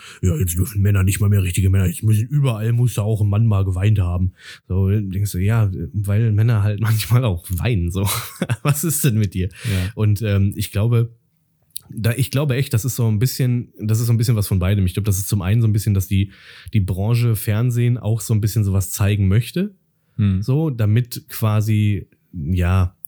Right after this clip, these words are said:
Speaker 1: damit man dem Narrativ der aktuellen Zeit auch ein bisschen entspricht, weil ich glaube, das ist etwas, wo die Menschen sich, wo die Menschen mittlerweile einfach mehr Interesse dran haben, auch mal was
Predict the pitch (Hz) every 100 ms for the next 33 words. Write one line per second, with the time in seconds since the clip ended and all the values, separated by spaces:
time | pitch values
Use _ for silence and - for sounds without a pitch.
0 | _ _ _ _ _ _ _ - 110 127
1 | 113 110 107 101 104 - 139 160 - 120
2 | 107 - 120 - 127 98 98 98 - 113
3 | 143 104 107 101 110 113 95 95 - -
4 | 147 - 98 92 104 98 95 92 113 117
5 | 117 110 - 104 98 95 104 113 110 95
6 | 95 - - _ _ - 104 104 113 113
7 | 113 104 95 101 92 98 - 95 95 98
8 | 101 - 104 101 110 120 127 120 117 117
9 | 117 82 - 98 95 92 -